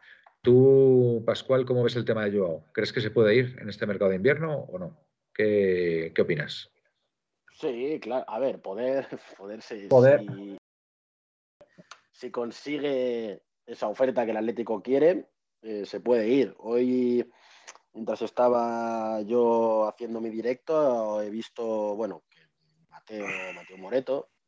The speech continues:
Speaker 2: bueno, que sigue mucho al Atlético y tal, había dicho que, que el United le quiere cedido, que el Atlético quiere trece, catorce millones de cesión, pero yo, o sea, no, no le voy a llevar la contraria, porque él evidentemente estará mejor informado,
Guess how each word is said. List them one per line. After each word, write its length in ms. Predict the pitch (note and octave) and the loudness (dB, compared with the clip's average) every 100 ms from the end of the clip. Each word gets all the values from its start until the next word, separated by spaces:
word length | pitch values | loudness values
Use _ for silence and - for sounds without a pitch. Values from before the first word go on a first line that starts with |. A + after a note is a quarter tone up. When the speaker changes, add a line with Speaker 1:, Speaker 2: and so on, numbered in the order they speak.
| _ | _
Speaker 2:
bueno, 200 | G#2 G2 | -14 -14
que 100 | E2+ | -14
sigue 160 | F2 F2 | -18 -16
mucho 180 | F2+ - | -16 -16
al 60 | |
Atlético 300 | F2 F#2+ - | -18 -18 -20
y 40 | F#2+ | -14
tal, 200 | A#2 C3+ | -8 -6
había 200 | G#2+ G#2 | -6 -8
dicho 280 | A2 - C3+ | -12 -12 -12
que, 380 | A2+ G2+ F#2+ - _ _ _ _ _ _ | -10 -12 -14 -16 _ _ _ _ _ _
que 100 | F#2 | -16
el 100 | F#2 | -6
United 220 | A#2+ A#2+ | -4 -2
le 100 | A2+ | -6
quiere 180 | A2 A2 | -4 -6
cedido, 400 | G#2+ B2 D3 D3 | -4 -2 0 0
que 80 | A2+ | -2
el 40 | |
Atlético 360 | G#2+ G#2 F#2+ G2+ | -8 -10 -10 -12
quiere 260 | A2 G#2+ | -8 -10
trece, 260 | G2 G#2 G2+ | -10 -16 -14
catorce 320 | G2+ G2+ - | -14 -14 -14
millones 280 | G2+ G#2 G#2 | -12 -10 -12
de 100 | F#2+ | -12
cesión, 420 | G2 - A#2+ D3 - _ _ _ _ _ | -16 -8 -4 -4 -8 _ _ _ _ _
pero 240 | A2 A2 G#2 | -10 -8 -4
yo, 600 | G#2+ B2 B2 A2+ G#2+ G2+ | 2 4 4 4 0 -2
o 60 | F#2 | -6
sea, 180 | G2+ | -6
no, 300 | F#2+ A2+ A2 | -2 -2 -2
no 100 | G2+ | -2
le 80 | A2+ | -2
voy 60 | A2 | -2
a 40 | |
llevar 140 | G#2 G2+ | -2 -4
la 100 | G2 | -6
contraria, 400 | F#2 A2 C3+ D#3+ | -6 -2 -2 -2
porque 220 | - - | -8 -14
él 60 | |
evidentemente 540 | F#2+ G2 G2 G2+ C#3 A#2+ | -12 -10 -10 -8 -6 -6
estará 220 | - G2 | -8 -10
mejor 220 | G2 G2+ | -10 -10
informado, 520 | F#2+ G2 G#2 C3+ E3+ | -10 -8 -4 -2 -2